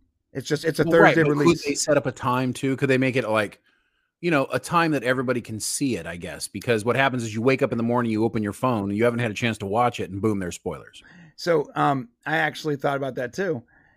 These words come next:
Speaker 1: And I went back to our previous, uh, <laughs> shows that we covered when they were all streaming. They all released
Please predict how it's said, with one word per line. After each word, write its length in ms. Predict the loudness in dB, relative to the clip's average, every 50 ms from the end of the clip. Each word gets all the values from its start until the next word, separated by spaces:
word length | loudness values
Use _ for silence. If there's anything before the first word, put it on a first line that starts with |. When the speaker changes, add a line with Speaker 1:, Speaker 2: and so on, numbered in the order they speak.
| _ _ _ -4
Speaker 1:
And 300 | -2 0 0 0 -2 0
I 100 | 0 0
went 200 | 0 0 -2 0
back 260 | 0 0 2 2 0 -4
to 140 | -6 -4 -2
our 180 | -2 -2 -2
previous, 760 | -4 -6 -2 0 2 2 2 4 4 2 2 2 -4 -10 -14 _ _ _ _ _
uh, 600 | -2 2 2 4 4 2 0 -2 -6 -6 -6 -6 -10 -12 -14
<laughs> 80 | -16
shows 440 | -16 -2 0 2 4 4 2 0 -2
that 80 | -4 -6
we 80 | -6 -4
covered 320 | -4 -4 -2 -2 -4 -6
when 120 | -6 -6 -6
they 60 | -4
were 60 | -4
all 160 | -4 -6 -6
streaming. 480 | -8 -8 -8 -6 -4 -4 -4 -6 -8 -10 -12 _ _ _ _ _ _ _ _ _ _ _ _ _ _ _ _
They 140 | 0 2 2
all 560 | 4 4 4 4 4 4 2 2 2 0 -2 -6
released 680 | -4 0 2 2 2 2 0 -2 -6 -8 -12 -14 -16